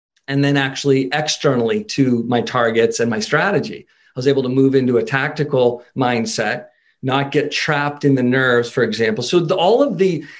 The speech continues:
so what I'm saying is, I guess, the ability to focus, training your focus, moving from internal to external, et cetera,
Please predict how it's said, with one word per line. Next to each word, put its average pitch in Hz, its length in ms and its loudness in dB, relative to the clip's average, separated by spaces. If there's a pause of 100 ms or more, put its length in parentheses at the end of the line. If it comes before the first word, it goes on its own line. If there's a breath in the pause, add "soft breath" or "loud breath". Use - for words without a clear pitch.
so - 220 2
what 156 260 0
I'm 151 100 0
saying 160 380 2
is, 135 200 4
I 131 100 0
guess, 127 320 -4 (540)
the 139 120 0
ability 160 520 2
to 143 80 4
focus, 135 540 0
training 151 520 2
your 127 100 -2
focus, 120 580 -4
moving 147 380 2
from 127 240 -2
internal 127 460 0
to 113 120 0
external, 120 460 -2
et 113 80 -6
cetera, 143 400 0